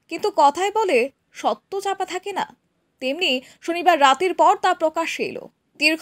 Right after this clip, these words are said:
বছর মিতালি সম্পর্ক থাকলেও সেই সম্পর্ক আর লুকিয়ে রইল না, তারই বহিঃপ্রকাশ সিপিআইএম এবং কংগ্রেসের জোট। এত বছর কংগ্রেসের সঙ্গেই আত্মাত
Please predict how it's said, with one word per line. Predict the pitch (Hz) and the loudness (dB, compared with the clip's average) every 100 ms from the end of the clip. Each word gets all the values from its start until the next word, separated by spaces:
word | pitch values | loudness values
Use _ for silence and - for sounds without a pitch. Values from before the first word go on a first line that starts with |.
| 415 311 | 4 4
বছর | 285 359 302 | 4 -2 -6
মিতালি | 285 370 392 - | 0 2 2 -2
সম্পর্ক | 277 269 294 311 - | -6 -4 -8 -8 -8
থাকলেও | 262 - 339 202 - | -10 -8 -6 -6 -6
সেই | 226 226 | -8 -8
সম্পর্ক | 220 214 311 349 392 381 | -10 -10 -12 -12 -4 -2
আর | 349 320 _ _ 233 | -2 -6 _ _ -6
লুকিয়ে | 233 302 370 339 | -6 -2 -2 0
রইল | 185 185 196 | -2 -4 -8
না, | 170 _ _ _ | -8 _ _ _
তারই | 196 202 320 370 | -4 -4 -2 -2
বহিঃপ্রকাশ | 349 359 381 359 240 - - | -2 -2 -4 0 -2 -4 -12
সিপিআইএম | 196 202 214 208 269 392 370 | -14 -2 0 0 -2 -8 -8
এবং | 359 - | -10 -4
কংগ্রেসের | 294 294 330 - 156 - | -4 -4 -10 -8 -10 -12
জোট। | - - _ _ _ _ _ | -16 -18 _ _ _ _ _
এত | 233 254 359 330 | 0 2 2 4
বছর | 285 381 349 320 | 2 2 -2 2
কংগ্রেসের | 285 294 320 349 320 | 2 2 -6 -6 -4
সঙ্গেই | 320 359 370 - | -4 -2 -2 -2
আত্মাত | 247 247 - | -4 -2 -8